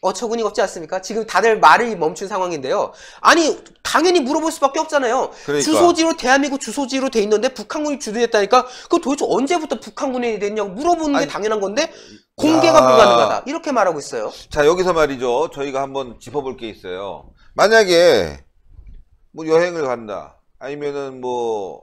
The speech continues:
Speaker 2: 낚시를 간다 이런 거 있잖아요. 바다 낚시. "야, 한박도 거기 진짜 대박이다. 야, 가자. 한박도."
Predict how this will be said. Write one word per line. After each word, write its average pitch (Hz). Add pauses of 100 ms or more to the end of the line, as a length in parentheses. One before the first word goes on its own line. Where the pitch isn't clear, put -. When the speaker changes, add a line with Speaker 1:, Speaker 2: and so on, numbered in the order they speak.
Speaker 2:
낚시를 143
간다 98
이런 85
거 80
있잖아요. 69
바다 113
낚시. 82 (800)
"야, 127
한박도 185
거기 117
진짜 101
대박이다. 87 (520)
야, 76
가자. - (540)
한박도." 123